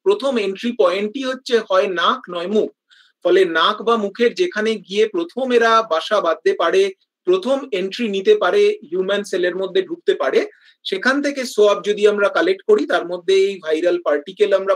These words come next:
পাই। সেই viral পার্টিকেলকে আমরা যদি real time পিসিআর করি, তাহলে তার ওই আরএনএটাকে আমরা detect করতে পারি। antigen detection, ওই যে একদম শুরুতে যখন আমি দেখাচ্ছিলাম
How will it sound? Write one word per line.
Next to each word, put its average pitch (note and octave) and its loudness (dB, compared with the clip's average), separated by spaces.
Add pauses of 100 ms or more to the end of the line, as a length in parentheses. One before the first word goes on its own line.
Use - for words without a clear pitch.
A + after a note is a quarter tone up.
পাই। F3+ 0 (440)
সেই A#3 4 (120)
viral F#3 2 (100)
পার্টিকেলকে G#3 -2 (100)
আমরা G3 -6 (100)
যদি F#3+ -6
real F3 -2 (100)
time F#3+ -2
পিসিআর G3+ 2 (120)
করি, G#3 2 (400)
তাহলে F#3+ 2 (120)
তার F#3 4
ওই G3 4
আরএনএটাকে F#3+ 0 (100)
আমরা F#3 0
detect D#3 -8
করতে C3 -2
পারি। A2+ -6 (120)
antigen G#3 0 (100)
detection, A#3 0 (560)
ওই G#3 4 (260)
যে A3 4 (640)
একদম G3 -2 (140)
শুরুতে G#3+ 0 (120)
যখন A3 -2
আমি A3+ 0 (460)
দেখাচ্ছিলাম A3+ 0